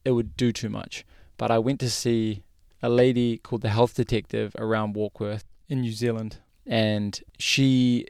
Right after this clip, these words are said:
said to me, "You've got leaky gut and you need to cut out gluten, dairy, and alcohol because these foods are not helping you. They're causing this leaky gut and that's affecting your mental state."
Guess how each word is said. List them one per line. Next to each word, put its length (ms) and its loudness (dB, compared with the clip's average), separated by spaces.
said 280 -2
to 80 -2
me, 80 2
"You've 200 -2
got 200 2
leaky 320 -2
gut 400 -8
and 300 -2
you 80 -2
need 140 0
to 80 -4
cut 340 2
out 340 2
gluten, 540 0
dairy, 300 2
and 100 -4
alcohol 440 -2
because 340 -6
these 260 -4
foods 560 -2
are 140 -8
not 280 -6
helping 340 -4
you. 360 -8
They're 180 -8
causing 460 -2
this 160 -10
leaky 240 -8
gut 340 -6
and 240 -4
that's 240 2
affecting 520 -4
your 100 -6
mental 320 -4
state." 320 -10